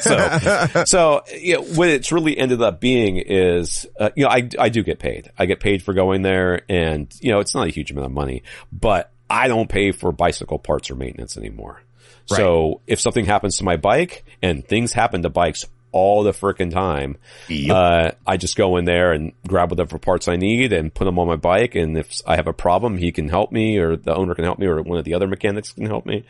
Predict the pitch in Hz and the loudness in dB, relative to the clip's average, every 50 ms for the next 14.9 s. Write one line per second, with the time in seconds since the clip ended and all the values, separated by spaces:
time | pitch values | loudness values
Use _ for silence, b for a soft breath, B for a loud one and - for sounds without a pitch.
0 | B B B B B B B B B - - - 107 101 95 90 87 85 101 101 | B B B B B B B B B -4 -2 0 2 2 2 0 0 2 2 4
1 | 92 87 82 80 78 78 - - - - - - - - 123 127 110 - 139 135 | 4 4 4 4 2 0 -2 -6 -10 -16 -18 -12 -6 -2 -2 0 0 2 2 0
2 | 135 131 147 135 123 107 95 95 98 113 131 113 80 78 76 - - 82 78 76 | 2 0 0 2 2 2 2 2 2 2 0 0 -2 -2 -2 -2 0 0 0 0
3 | 76 - - 92 85 73 69 69 67 65 69 - - - 87 80 73 76 87 80 | 0 -2 -2 -2 -2 0 0 -2 -4 -6 -8 -8 -6 -4 -4 -2 -2 -2 -2 0
4 | 95 90 85 - 82 78 76 71 69 - - - - - - 101 - - 76 78 | 0 -2 -2 -2 -2 -4 -4 -4 -8 -10 -14 -16 -6 -4 -4 -4 -2 -2 -2 -2
5 | 76 78 82 80 69 - - 65 64 62 - - - - - - 67 58 - - | 0 0 -2 -4 -6 -10 -14 -16 -16 -14 -12 -12 -12 -12 -10 -10 -10 -10 -10 -12
6 | B B B B B B B B - 135 147 147 143 147 123 101 87 110 107 - | B B B B B B B B 0 0 0 2 2 2 2 2 2 2 2 2
7 | 98 85 - - - 95 87 73 - 90 90 90 90 87 - - - - 82 87 | 0 -2 -2 0 0 0 0 2 2 2 4 4 4 2 0 -2 -4 -2 0 2
8 | 85 82 - - - - 80 71 71 69 - _ - - - _ - 90 82 80 | 2 0 0 -2 -2 0 0 0 0 -2 -4 _ -18 -20 -10 _ -2 0 2 2
9 | 78 76 78 76 71 - - - 78 80 80 76 - - 82 82 87 78 76 73 | 2 2 2 2 2 0 0 0 0 0 0 0 0 0 0 2 2 0 -2 -4
10 | 76 - - - - 71 78 78 80 85 92 101 95 90 90 80 80 78 78 76 | -6 -8 -8 -6 -6 -4 -4 -2 0 2 2 2 2 0 0 -2 -2 -2 -2 -4
11 | 73 - - - 57 53 - - - - B B B B B B B - - - | -8 -8 -8 -10 -10 -10 -12 -14 -18 -20 B B B B B B B -6 -2 0
12 | 92 82 80 76 65 57 - - - _ _ _ _ _ _ _ - - - - | 2 2 2 0 0 -2 -6 -12 -16 _ _ _ _ _ _ _ -10 -6 -2 0
13 | 107 95 87 85 82 80 82 - - - 123 139 120 85 85 82 82 82 - _ | 2 4 4 2 2 0 -2 -6 -2 0 2 2 2 2 0 -2 -4 -8 -10 _
14 | _ _ _ - - 113 127 139 - - 95 85 82 85 95 104 98 92 | _ _ _ -2 0 0 0 0 0 -2 -2 -2 -2 -2 0 0 0 0